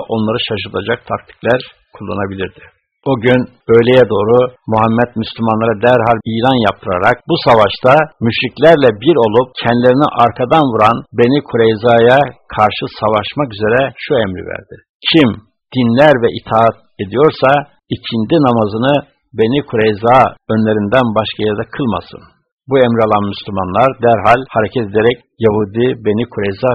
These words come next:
kalesini kuşattılar. Hendek Savaşı, Mekkelilerin gitmesiyle savaş Medine'de devlet kurulurken Medine vesikası altına imza atan Yahudi kabilesi Beni Kureyza'ya karşı yapılacaktı. Yani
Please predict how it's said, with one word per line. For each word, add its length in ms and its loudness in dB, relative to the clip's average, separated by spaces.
kalesini 440 -6
kuşattılar. 500 -14
Hendek 280 4
Savaşı, 380 2
Mekkelilerin 640 4
gitmesiyle 560 -4
savaş 300 2
Medine'de 520 0
devlet 320 2
kurulurken 500 -4
Medine 360 -2
vesikası 460 -6
altına 320 -6
imza 240 -4
atan 260 -2
Yahudi 280 -4
kabilesi 400 -10
Beni 180 -4
Kureyza'ya 480 -6
karşı 220 -8
yapılacaktı. 520 -20
Yani 260 0